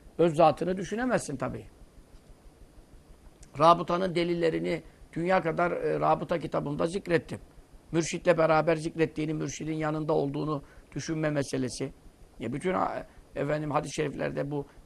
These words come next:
e, teşvik ediliyor. E, aşiretinin salihlerinden utandığın gibi Allah'tan utan.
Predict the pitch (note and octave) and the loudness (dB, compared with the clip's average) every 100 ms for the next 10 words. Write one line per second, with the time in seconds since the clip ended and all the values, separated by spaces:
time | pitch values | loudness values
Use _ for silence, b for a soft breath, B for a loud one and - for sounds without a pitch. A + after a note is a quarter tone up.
0 | - C3+ - D3 - A#3 A3 F#3+ E3+ D#3 | -8 -4 0 0 -2 0 0 0 2 0
1 | - - - - - - - - - - | 0 -12 -20 -20 -20 -20 -20 -20 -20 -20
2 | - - - C3 - - - - C#3+ E3 | -20 -14 -10 -8 -10 -12 -6 -2 -2 0
3 | E3 D#3 D#3+ D3+ D3+ D#3 D#3+ D3 D#3+ D#3+ | 0 0 -2 -4 -2 -2 -2 -2 -2 -2
4 | D#3 D#3 D#3 b b - D3+ D3 D#3 D#3+ | -2 -4 -6 b b -12 -6 -2 0 0
5 | D#3+ D3+ D3 D3 D3+ C3 D3 C#3 C3+ C3+ | -2 -2 0 0 0 -2 -2 -4 -2 -4